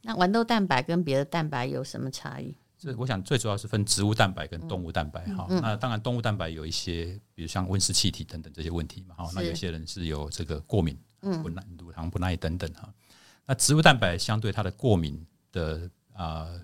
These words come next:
Speaker 2: 发生的比例比较低。
Speaker 1: 嗯。
Speaker 2: 那豌豆蛋白更是里面最好的一个
Speaker 1: 是。
Speaker 2: 蛋白来源。
Speaker 1: 我有看一个比较表，对不对？
Speaker 2: 对，对。
Speaker 1: 哦，豌豆蛋白比大豆蛋白和小麦蛋白、米蛋白、糙米蛋白都好非常的多。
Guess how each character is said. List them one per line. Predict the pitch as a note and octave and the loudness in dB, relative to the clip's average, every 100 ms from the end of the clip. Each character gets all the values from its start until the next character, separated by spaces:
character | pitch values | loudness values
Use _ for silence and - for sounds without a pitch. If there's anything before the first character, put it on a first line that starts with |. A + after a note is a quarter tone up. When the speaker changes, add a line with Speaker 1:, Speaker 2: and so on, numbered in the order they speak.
| - | -2
Speaker 2:
发 | G#2 | 2
生 | G2+ | 4
的 | G2+ | 2
比 | F#2 D#2 | 0 0
例 | F#2 | 0
比 | - | 0
较 | E2+ - | -2 0
低。 | F2 F#2+ _ - | 0 0 _ -6
Speaker 1:
嗯。 | G3+ F3+ | -2 2
Speaker 2:
那 | |
豌 | A#2+ D3+ | 4 6
豆 | C#3 | 6
蛋 | C3 | 6
白 | F2+ | 4
更 | F#2 | 2
是 | G2 | 0
里 | G#2 | 0
面 | D#2+ F#2 E2 | 0 0 0
最 | - E2+ | 4 2
好 | - C#2 | 2 -4
的 | - D#2+ D#2+ | -4 -12 -14
一 | D#2+ | -14
个 | D2 | -12
Speaker 1:
是。 | D#2 D#3 - | -12 -14 -10
Speaker 2:
蛋 | - E2+ | -4 0
白 | D2+ | 0
来 | C#2 | -2
源。 | D2+ D2 E2+ - | -6 -8 -12 -14
Speaker 1:
我 | - | -4
有 | F#3+ | -2
看 | - G3+ F3+ | 0 0 2
一 | |
个 | E3+ | 0
比 | - - | 2 0
较 | D#4 F3 | 2 2
表， | D3 - C3+ - | 0 -4 -8 -6
对 | D3 C#3 | -4 -2
不 | |
对？ | C#3 C#3 C#3+ - | -2 -4 -6 -6
Speaker 2:
对， | |
对。 | E3 | -2
Speaker 1:
哦， | D#3 D#3 - | 0 -2 -8
豌 | - D#3 | -4 -2
豆 | E3+ F#3 | 2 2
蛋 | F#3+ F3 | 4 4
白 | D3+ D3 | 2 -2
比 | D3+ C3 B2+ _ _ - | -4 -6 -8 _ _ 0
大 | F3+ | 2
豆 | E3 D#3+ | 2 2
蛋 | E3 D3 | 2 0
白 | C#3 G#2+ | 0 -4
和 | C#3+ | -2
小 | C#3+ C3+ | 0 0
麦 | A#2 E3 | 0 -2
蛋 | D#3+ D#3 D#3 | 0 -2 -2
白、 | A#2+ | -2
米 | D3 C3 | 0 0
蛋 | E3 D3+ | 0 0
白、 | A#2 C3 | -2 -4
糙 | - | -2
米 | E3 A#2 | -2 -2
蛋 | D#3 D#3 | -4 -4
白 | A2 | -4
都 | C#3+ | -6
好 | D#3 - | -4 -4
非 | - D3 | -4 -6
常 | - - | -6 -8
的 | A2+ | -8
多。 | - - | -10 -14